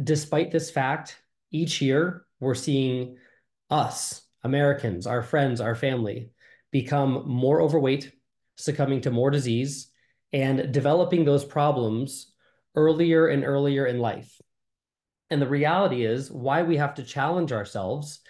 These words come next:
is because in the world that we live in, this may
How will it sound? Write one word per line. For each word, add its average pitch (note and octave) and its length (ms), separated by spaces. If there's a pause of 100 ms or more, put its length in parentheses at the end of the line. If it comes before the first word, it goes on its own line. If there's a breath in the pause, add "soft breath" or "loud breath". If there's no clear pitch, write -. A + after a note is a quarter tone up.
(320 loud breath)
is C3+ 180
because C#3+ 760 (920)
in F#3 160
the E3+ 80
world F3 160
that E3+ 100
we D#3 80
live C#3+ 200
in, G#3 340 (580)
this A#2+ 180
may C3+ 360